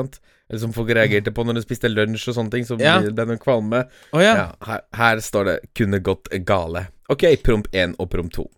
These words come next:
Speaker 2: Mhm.
Speaker 1: Dette kunne gått gale. Ble akkurat ferdig med å spise lapskaus, satt på promperommet og tok en dusj. Sette meg så på driteren etter dusjen, og det ble nesten en ny Runar-episode, for å si det sånn. Trenger vel egentlig, vel egentlig ikke si så mye mer. P S,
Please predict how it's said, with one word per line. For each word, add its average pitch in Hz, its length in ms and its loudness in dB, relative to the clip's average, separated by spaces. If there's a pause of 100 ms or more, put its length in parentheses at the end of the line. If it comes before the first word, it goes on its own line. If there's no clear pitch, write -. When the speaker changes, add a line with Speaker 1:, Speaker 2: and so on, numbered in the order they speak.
(140)
Speaker 2:
Mhm. 107 180 -16
Speaker 1:
Dette 143 320 0
kunne 113 240 0
gått 98 200 0
gale. 90 420 2
Ble 113 260 0
akkurat 135 260 0
ferdig 120 180 2
med 120 100 0
å - 40 -6
spise 107 300 0
lapskaus, - 800 -4
satt - 320 -2
på 139 100 0
promperommet 107 680 2
og 131 120 0
tok 127 200 4
en 110 120 -2
dusj. - 300 -6 (280)
Sette 151 360 2
meg 151 180 4
så 139 160 2
på 143 160 0
driteren 131 400 0
etter 123 240 -6
dusjen, 110 420 -4
og 110 140 -4
det 113 100 6
ble 117 140 0
nesten 110 300 -2
en 117 100 0
ny 117 160 2
Runar-episode, 101 720 0
for 127 180 -2
å 131 80 -4
si 139 140 -2
det 131 160 0
sånn. 120 220 0 (320)
Trenger 147 340 4
vel 135 240 6
egentlig, 139 480 0
vel 131 240 6
egentlig 127 560 4
ikke 135 160 0
si 110 160 2
så 120 260 2
mye 110 220 2
mer. 104 260 -2 (300)
P 135 80 6 (160)
S, 147 220 4